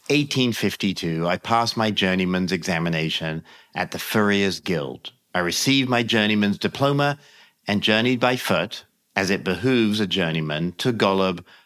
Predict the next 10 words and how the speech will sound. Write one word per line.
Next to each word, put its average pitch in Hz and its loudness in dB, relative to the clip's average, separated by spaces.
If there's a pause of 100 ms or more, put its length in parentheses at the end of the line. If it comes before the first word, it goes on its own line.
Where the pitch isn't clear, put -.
accompanied 123 0
by 98 2
a 92 0
dozen 98 0
friends 82 -4
and 85 -2
colleagues. 73 -6 (560)
I 95 4
had 107 -2
decided 80 -2